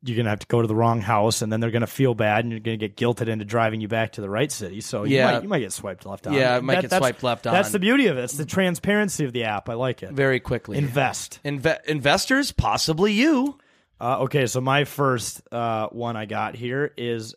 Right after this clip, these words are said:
Speaker 1: a Uber for, or sorry, Tinder, Jesus, Tinder for milfs. So, uh, you know, obviously there's an age range on Tinder, but I feel like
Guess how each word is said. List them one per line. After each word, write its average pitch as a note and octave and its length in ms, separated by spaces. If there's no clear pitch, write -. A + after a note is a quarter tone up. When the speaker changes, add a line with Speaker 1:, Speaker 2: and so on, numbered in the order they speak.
Speaker 1:
a A#2 360
Uber G3+ 340
for, E3 500
or C3+ 100
sorry, A#2+ 300
Tinder, G3+ 460
Jesus, A2+ 500
Tinder E3+ 280
for - 160
milfs. C3 440
So, C3 340
uh, A#2 180
you C#3+ 180
know, D3 80
obviously D#3+ 400
there's C#3+ 240
an C3 100
age C#3+ 300
range E3 420
on C#3 180
Tinder, E3+ 480
but C#3 240
I B2+ 100
feel D3 320
like B2+ 380